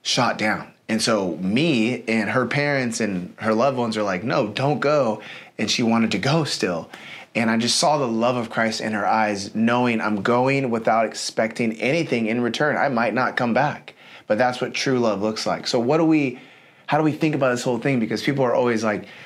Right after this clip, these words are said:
"We gotta pray, we gotta pray, we gotta pray." I see "pray for Ukraine" all over my Instagram feed. And that's good. We have to pray. Why? Because it's not just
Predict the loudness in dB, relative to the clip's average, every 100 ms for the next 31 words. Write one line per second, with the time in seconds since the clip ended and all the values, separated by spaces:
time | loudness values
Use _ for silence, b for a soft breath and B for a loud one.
0 | B B -18 -4 0 0 2 0 2 0
1 | 0 0 0 -2 -2 0 0 -2 -2 -4
2 | -2 -2 0 0 0 0 0 0 0 0
3 | 0 0 -2 -2 -6 -10 -6 -4 -2 0
4 | 0 -2 0 0 -2 -6 B B B B
5 | -2 0 -2 -4 -2 -2 -2 -2 0 0
6 | 0 -4 -6 -2 -2 -2 -6 -6 0 0
7 | -2 -8 b b -4 0 2 0 0 -4
8 | 0 0 0 -6 b b b b b _
9 | _ -2 0 0 0 0 -2 0 0 0
10 | -2 -6